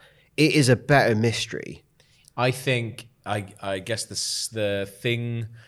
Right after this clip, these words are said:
Speaker 2: that maybe undoes, uh, Restless Tomb from the start,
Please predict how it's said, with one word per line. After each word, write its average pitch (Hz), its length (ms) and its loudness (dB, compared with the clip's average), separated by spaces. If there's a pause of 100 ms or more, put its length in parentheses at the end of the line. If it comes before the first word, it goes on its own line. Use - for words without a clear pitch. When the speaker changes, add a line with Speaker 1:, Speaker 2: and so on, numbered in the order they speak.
(300)
Speaker 2:
that 104 140 -8
maybe 107 500 -4
undoes, 101 960 -2 (1000)
uh, 80 200 -4
Restless - 300 -4
Tomb 80 200 -8
from 117 180 -4
the 113 60 -2
start, 78 580 0